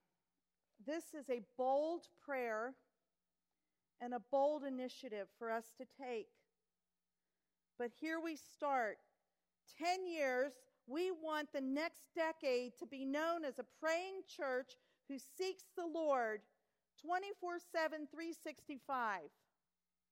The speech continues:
Oh God, reveal to us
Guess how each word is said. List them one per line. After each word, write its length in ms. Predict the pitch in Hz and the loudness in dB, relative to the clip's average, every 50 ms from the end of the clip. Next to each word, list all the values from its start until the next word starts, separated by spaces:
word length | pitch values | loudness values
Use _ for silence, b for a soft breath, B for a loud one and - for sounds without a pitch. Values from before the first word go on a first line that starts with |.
| _ _ _ _ _ _ _ _ _ _ _ _ _ _ _ _ _ _ _ _ _ _ _ _ _ _ _ _ _ _ _ _ _ _ _ _ _ _ _ _ _ _ _ _ _ _ _ _ _ _ _ _ _ - - | _ _ _ _ _ _ _ _ _ _ _ _ _ _ _ _ _ _ _ _ _ _ _ _ _ _ _ _ _ _ _ _ _ _ _ _ _ _ _ _ _ _ _ _ _ _ _ _ _ _ _ _ _ -10 -10
Oh 80 | 254 226 | -6 -2
God, 320 | - 262 247 240 220 190 170 - - _ _ - | 0 2 2 4 4 2 0 -4 -10 _ _ -12
reveal 600 | 240 233 247 233 202 196 277 294 311 349 359 370 359 - - - | -8 -6 -6 -6 -6 -8 -6 -6 -4 -4 -4 -6 -10 -12 -14 -12
to 220 | 311 302 294 277 | -10 -8 -6 -6
us 300 | 240 190 147 123 117 127 | -6 -6 -6 -8 -10 -14